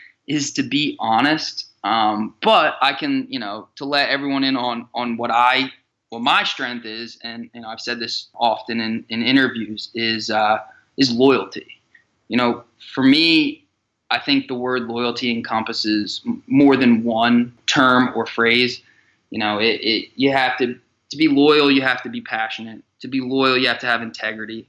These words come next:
To be loyal, you have to be honest. So I, I kind of go through,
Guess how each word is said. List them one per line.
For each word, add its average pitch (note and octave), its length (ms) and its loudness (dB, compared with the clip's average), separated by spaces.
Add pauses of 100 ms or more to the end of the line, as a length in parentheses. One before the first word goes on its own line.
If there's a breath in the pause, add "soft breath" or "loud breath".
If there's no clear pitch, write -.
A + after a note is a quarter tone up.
To B2 100 -16
be B2+ 120 -6
loyal, C3 480 2
you B2 80 -2
have B2 120 -4
to C3+ 60 -8
be A#2+ 160 -6
honest. A2 480 -10 (360 loud breath)
So C#3+ 320 0
I, C#3+ 300 0 (100)
I D3 160 2
kind F#3+ 240 -2
of D3 100 -10
go C#3 200 -8
through, C3 540 -10